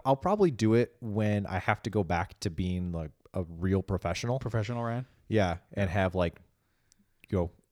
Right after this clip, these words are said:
Speaker 1: at least presentable hairstyle.
Speaker 2: Right.
Speaker 1: Um, 'cause
Speaker 2: 'Cause man bun is not presentable.
Speaker 1: Well,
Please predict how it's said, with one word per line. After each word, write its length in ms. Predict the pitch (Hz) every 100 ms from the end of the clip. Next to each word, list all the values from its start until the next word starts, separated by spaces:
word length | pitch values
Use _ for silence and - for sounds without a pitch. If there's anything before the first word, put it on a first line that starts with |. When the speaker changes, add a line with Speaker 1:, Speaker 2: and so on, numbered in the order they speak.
| _
Speaker 1:
at 120 | 107 101
least 220 | 101 -
presentable 580 | 98 90 87 101 90 82
hairstyle. 560 | 85 82 - 95 107 110
Speaker 2:
Right. 280 | 95 87 - _ -
Speaker 1:
Um, 500 | 104 98 95 92 87 - _ _ _ _
'cause 280 | 131 113 98 - _
Speaker 2:
'Cause 160 | - 127
man 240 | 117 113
bun 160 | 117 113
is 100 | 101
not 160 | 107 101
presentable. 440 | 98 98 104 107 - - - -
Speaker 1:
Well, 320 | 160 160 151